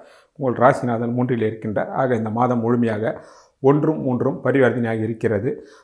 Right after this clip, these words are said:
ஒன்றும் மூன்றும் பரிவர்த்தனை ஓரளவுக்கு சாதகமான பரிவர்த்தனை என்று எடுத்துக்கொள்ளலாம். உங்கள் தைரியத்தினாலும் உங்களுடைய மு-, முயற்சியாலும் எழுச்சியாலும் நிச்சயமாக எடு-, எடுத்த காரியங்களில் வெற்றி பெறக்கூடிய துணிவு உங்களுக்கு கட்டாயம் உண்டாகும்.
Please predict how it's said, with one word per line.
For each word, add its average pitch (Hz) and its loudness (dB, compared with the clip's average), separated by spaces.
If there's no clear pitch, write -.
ஒன்றும் 147 2
மூன்றும் 123 0
பரிவர்த்தனை 123 2
ஓரளவுக்கு 143 0
சாதகமான 131 2
பரிவர்த்தனை 117 0
என்று 110 -2
எடுத்துக்கொள்ளலாம். 110 -2
உங்கள் 120 -2
தைரியத்தினாலும் 117 0
உங்களுடைய 117 4
மு-, 117 -6
முயற்சியாலும் 135 2
எழுச்சியாலும் 123 0
நிச்சயமாக 117 0
எடு-, 90 -4
எடுத்த 139 4
காரியங்களில் 120 2
வெற்றி 127 0
பெறக்கூடிய 113 -2
துணிவு 143 2
உங்களுக்கு 110 -2
கட்டாயம் 113 0
உண்டாகும். 107 -4